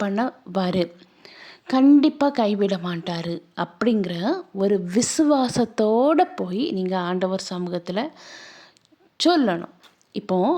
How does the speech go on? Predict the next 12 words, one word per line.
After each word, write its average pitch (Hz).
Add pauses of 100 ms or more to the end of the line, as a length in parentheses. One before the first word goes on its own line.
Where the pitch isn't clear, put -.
(380)
அன்னாள் 269
வந்து 233
ஆண்டவர் 220
சமூகத்துல 208 (100)
சொன்னாங்கன்னா, 202 (760)
அவங்க 233
ஒரு 254
விசுவாசத்தோட, 262 (140)
"இங்க 262
போய் 277
நம்ம 247
ஆண்டவர்ட்ட 220